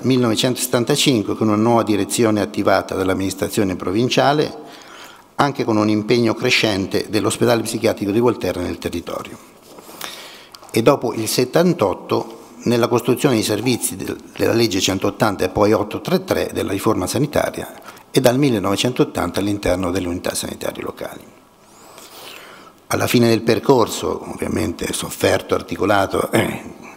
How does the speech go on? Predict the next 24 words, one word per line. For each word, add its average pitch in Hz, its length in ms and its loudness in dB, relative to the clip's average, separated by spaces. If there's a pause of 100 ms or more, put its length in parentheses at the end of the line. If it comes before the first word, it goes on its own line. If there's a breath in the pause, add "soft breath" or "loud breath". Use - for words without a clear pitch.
(400 loud breath)
e - 220 -6
oggetto - 460 -2
di, - 160 -2 (280)
di - 80 -14
dibattito - 520 -2
amplissimo, 90 540 0
insomma, 85 380 -4
in - 80 -6
tutti - 260 -8
questi - 300 2
anni, 90 300 -2 (540 loud breath)
ed - 140 -8
ovviamente 110 480 4
attraverso 110 440 4
aggiornamenti, 117 640 2
nuovi 117 260 2
contributi 120 600 2
nel 98 160 -2
ricchissimo 110 580 0
e 98 40 4
articolato 117 600 2
percorso 107 520 0
della 95 160 0
costruzione 104 800 0